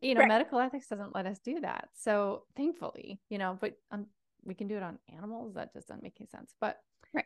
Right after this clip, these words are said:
Speaker 1: we are doing it on animals and we're learning a lot. And so we will never have those clinical studies, those randomized controlled studies that we, that is the gold standard of medicine because we know they're poisonous.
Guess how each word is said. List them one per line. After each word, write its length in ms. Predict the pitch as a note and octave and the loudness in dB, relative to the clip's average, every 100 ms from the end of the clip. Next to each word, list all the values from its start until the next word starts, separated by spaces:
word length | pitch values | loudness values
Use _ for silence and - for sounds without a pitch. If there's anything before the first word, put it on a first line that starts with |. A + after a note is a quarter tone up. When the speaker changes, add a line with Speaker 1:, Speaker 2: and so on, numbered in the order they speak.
| _ | _
Speaker 1:
we 120 | F#3 | 2
are 120 | G#3+ G#3 | 4 4
doing 180 | F#3+ | 2
it 40 | F3+ | 0
on 140 | F3+ | -2
animals 400 | F3 F3 F3 - _ _ _ _ | -2 -2 -4 -8 _ _ _ _
and 300 | G3 G3 F#3+ | 0 2 2
we're 100 | G3+ | 0
learning 320 | F#3 F3+ F#3 | 0 0 -2
a 60 | A3+ | -2
lot. 260 | F3+ F3 F#3+ | -2 -2 -4
And 100 | F3+ | -4
so 100 | G3+ | -4
we 240 | F3+ A#3 | -2 -2
will 140 | A#3+ G#3+ | 0 0
never 400 | F#3+ G3 A3 G#3 | 0 0 0 -4
have 500 | - G3+ A3 G#3+ F#3+ | -4 0 0 0 -2
those 480 | F#3 F#3 F#3 F#3 | 0 0 -4 -8
clinical 720 | - - G3+ G3 G3 F#3 F3+ | -12 -8 -6 -4 -4 -2 -4
studies, 520 | F3+ - G#3 A3+ F3+ F#3+ | -6 -4 -2 -2 -4 -6
those 160 | F3+ | -6
randomized 720 | F#3 F#3 F#3 F3+ F3+ F3+ - _ | -6 -4 -4 -4 -6 -6 -12 _
controlled 420 | - F#3 F3+ F3+ F3 | -14 -10 -6 -6 -8
studies 720 | - A#3 A3+ F#3 F3+ F3+ - _ _ _ _ - | -6 -2 -2 -2 -4 -8 -14 _ _ _ _ -4
that 280 | F#3+ G3+ G3+ | 0 0 0
we, 180 | G3+ F3+ - | 0 -2 -4
that 220 | F3 G3 F#3+ | -2 0 0
is 160 | F#3 | -4
the 80 | F#3 | -6
gold 220 | E3+ E3+ | -6 -6
standard 360 | - G#3 A#3 F3+ | -6 -4 -2 -4
of 60 | |
medicine 640 | F3 G#3 C#4 - F#3 F#3 G3+ | -4 -4 -6 -8 -8 -8 -8
because 380 | G3 - G#3 G3+ | -8 -6 -8 -6
we 140 | G3+ | -4
know 260 | G3+ G3+ G#3 | -2 0 -2
they're 160 | G3+ - - | -4 -8 -6
poisonous. 640 | A3 A3 - F#3+ - - | -6 -6 -12 -16 -18 -20